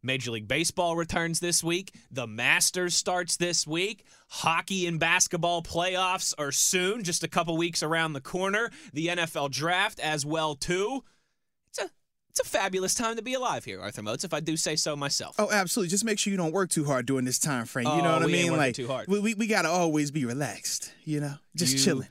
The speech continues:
Speaker 2: enjoying the
Speaker 1: know
Speaker 2: moment.
Speaker 1: how it is. And you know what? In the, in that vein, that transitions well to where I wanna go here.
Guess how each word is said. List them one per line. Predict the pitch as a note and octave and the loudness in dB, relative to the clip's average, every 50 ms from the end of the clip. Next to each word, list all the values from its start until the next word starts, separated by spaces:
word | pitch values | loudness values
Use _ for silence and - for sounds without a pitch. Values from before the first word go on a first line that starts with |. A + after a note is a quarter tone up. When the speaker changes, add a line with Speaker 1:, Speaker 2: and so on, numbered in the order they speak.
| - - | -10 -6
Speaker 2:
enjoying | - D#3 C#3+ C3 C#3 C3 C3 | -4 -2 0 2 4 4 4
the | B2+ B2+ | 4 2
Speaker 1:
know | B2+ | 2
Speaker 2:
moment. | C#3+ C#3 B2+ A#2 | 2 2 0 0
Speaker 1:
how | B2 B2 | -2 -2
it | A#2+ A#2 | -2 -4
is. | G2+ - - - | -6 -6 -4 -6
And | D4+ | -4
you | E4+ F4 | -4 -2
know | F4 E4 | -2 0
what? | D4+ C#4+ C#4 - | 0 -2 -2 -2
In | C#4 D4+ C#4+ | -4 -4 -2
the, | B3+ A#3+ G3 - | -2 -4 -4 -2
in | B3+ C#4 C#4 C#4 | -2 -2 0 2
that | C4+ B3 A3 E3+ | 2 0 2 2
vein, | E3 A3 A3 G#3+ F#3 D#3 C3+ C3 C3+ - - - - - | 2 2 2 2 2 0 0 -4 -8 -12 -18 -20 -10 -4
that | E3 G3 G#3+ - - - | -2 -2 -2 -4 -6 -8
transitions | - B3 A#3 G#3+ G3 F#3+ F#3+ - G3 F3 D#3+ | -6 -4 -4 -2 -2 -2 -2 -2 -2 -2 -2
well | F3+ F#3 F3 | -2 0 0
to | D#3+ D#3+ | 0 0
where | D#3 D3+ D3 | 0 0 0
I | C#3+ | 0
wanna | C3+ C3+ B2+ B2 | 0 0 -2 0
go | C#3 G3 G3 F3 | 0 0 -2 -2
here. | D3 C#3+ B2 A#2+ A2+ | -2 -4 -4 -6 -6